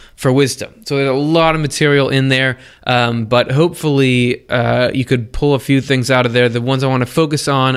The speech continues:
are love and wisdom are received. These two elements are received by us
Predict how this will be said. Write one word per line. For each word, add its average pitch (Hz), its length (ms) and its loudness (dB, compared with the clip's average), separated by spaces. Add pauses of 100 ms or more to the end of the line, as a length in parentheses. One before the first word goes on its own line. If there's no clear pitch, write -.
are 123 380 2 (440)
love 147 300 2
and 151 140 2
wisdom 147 260 0
are 143 100 2
received. 139 640 -2
These 123 160 -2
two 156 260 2
elements 147 380 0
are 131 60 2
received 127 480 0
by 123 180 2
us 120 320 -2